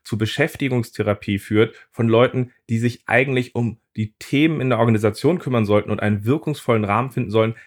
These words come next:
der ihnen jetzt hilft, direkt leistungsfähig zu werden. Wir können uns das ja in vielen Organisationen nicht leisten, dass das Führungsteam sich erstmal ein halbes Jahr in Selbstfindung bewegt, wo wir doch eigentlich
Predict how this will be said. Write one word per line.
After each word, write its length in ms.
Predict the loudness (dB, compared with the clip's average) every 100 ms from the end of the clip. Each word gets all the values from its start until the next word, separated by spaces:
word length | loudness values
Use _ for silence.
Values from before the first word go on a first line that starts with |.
| -2
der 240 | -2 0
ihnen 160 | 0 2
jetzt 260 | 0 -2 0
hilft, 320 | 0 0 -8 _ -6
direkt 540 | -2 0 0 -2 -6 _ _
leistungsfähig 760 | -6 -2 0 0 -2 -2 -2 -4
zu 80 | -4
werden. 260 | -8 -8 -12
Wir 120 | -10
können 240 | 0 0
uns 140 | 0 0
das 180 | 0 0
ja 100 | -2
in 80 |
vielen 280 | -2 -2 -2
Organisationen 580 | 0 0 2 0 0 -2
nicht 100 | 0
leisten, 380 | -2 -2 -4 -6
dass 100 | 0
das 160 | -2
Führungsteam 640 | 0 0 0 -2 -2 -2 -2 -8
sich 220 | -8 -6 -4
erstmal 320 | -4 -2 -2
ein 100 | 2
halbes 320 | 2 2 -2
Jahr 160 | 0 0
in 80 |
Selbstfindung 640 | 2 0 0 -6 -2 0 -2
bewegt, 420 | -2 0 -2 -4 _ _
wo 160 | -2 2
wir 80 | 4
doch 140 | 4
eigentlich 600 | 4 2 2 2 -2 -4